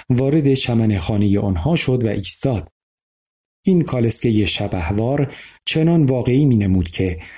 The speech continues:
افسر انگلیسی بدان نزدیک شد و داخل کالسکه چیزی دید شبیه شبح یک زن. تصویر بیدرنگ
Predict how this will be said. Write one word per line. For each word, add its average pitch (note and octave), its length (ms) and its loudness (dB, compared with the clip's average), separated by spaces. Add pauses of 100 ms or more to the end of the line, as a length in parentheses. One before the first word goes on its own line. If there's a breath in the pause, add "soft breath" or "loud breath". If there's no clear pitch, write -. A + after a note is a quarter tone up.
(100)
افسر C#3+ 340 -2
انگلیسی G2+ 640 0
بدان B2 420 0
نزدیک C#3+ 420 0
شد F2 280 -4 (480)
و G#2+ 160 -2
داخل A#2+ 400 0
کالسکه A#2+ 640 0 (180 loud breath)
چیزی A#2+ 380 0
دید C3 360 2
شبیه B2 540 0
شبح G#2 440 -2
یک G2+ 340 0
زن. G#2 400 -2 (1000)
تصویر C#3+ 540 -2 (220 loud breath)
بیدرنگ B2+ 720 0